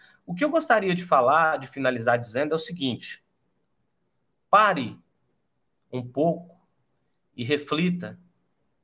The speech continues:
assim como a Vilma colocou aqui, que o nosso corpo, ele é um conjunto. E como conjunto, ele precisa de diversas ações.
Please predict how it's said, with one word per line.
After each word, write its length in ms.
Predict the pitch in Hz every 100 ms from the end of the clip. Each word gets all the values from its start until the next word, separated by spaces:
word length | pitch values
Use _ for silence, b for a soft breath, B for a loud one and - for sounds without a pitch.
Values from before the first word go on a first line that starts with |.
| _ -
assim 300 | 117 - 175
como 300 | 165 156 156
a 120 | 143
Vilma 460 | 107 127 196 156
colocou 420 | 135 139 131 123 123
aqui, 440 | 113 147 165 - _ _ _ _ _ _ _
que 120 | -
o 40 | 160
nosso 300 | 180 175 180
corpo, 280 | 170 175 175
ele 80 |
é 40 | 180
um 100 | 180
conjunto. 640 | 190 202 165 151 151 - - _ _ _ _ _ _ _ _ b b b
E 100 | 165
como 260 | 175 220 220
conjunto, 460 | 208 170 170 208
ele 140 | 196 190
precisa 420 | 180 180 175 185
de 160 | 170
diversas 500 | 170 165 175 196 196
ações. 680 | 185 175 - 139 123 120 -